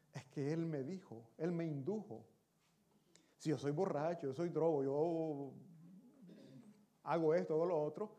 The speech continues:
porque él me dijo, porque ellos me dijeron".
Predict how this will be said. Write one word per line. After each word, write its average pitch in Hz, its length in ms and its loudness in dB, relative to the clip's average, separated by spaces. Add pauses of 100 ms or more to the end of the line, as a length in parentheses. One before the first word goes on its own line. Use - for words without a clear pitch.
(1160)
porque 139 480 -6
él 151 120 -6
me 127 140 -6
dijo, 160 320 -10
porque 120 280 -8
ellos 151 120 -6
me 135 100 -4
dijeron". 131 440 -8